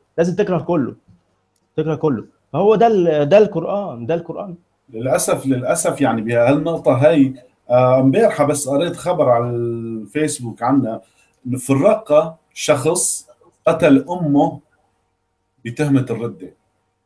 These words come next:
Speaker 2: يعني تصور إنسان يجي يقتل أمه اللي حملته،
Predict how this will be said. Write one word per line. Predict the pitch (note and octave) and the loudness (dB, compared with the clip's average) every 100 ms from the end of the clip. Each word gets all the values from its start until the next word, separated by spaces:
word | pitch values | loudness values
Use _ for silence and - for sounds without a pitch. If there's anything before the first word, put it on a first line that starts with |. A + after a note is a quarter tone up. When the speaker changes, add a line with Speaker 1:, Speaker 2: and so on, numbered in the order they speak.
| _ _ _ _ _ - | _ _ _ _ _ -12
Speaker 2:
يعني | F#2+ G2+ G2+ G#2 | -8 -6 -8 -8
تصور | G2 A2+ - D#3 D#3 C3 | -8 -8 0 2 4 2
إنسان | A#2 A2+ C#3 D3 D3 | 0 -2 2 4 6
يجي | C#3 B2 C3+ | 4 4 -4
يقتل | C#3+ - B2 | -4 -6 -4
أمه | C3 D3 E3 F3+ B2 | -2 -2 -4 -6 -10
اللي | A2+ A2+ | -8 -6
حملته، | C3+ B2+ D3 D3 C3 | -2 2 2 2 -2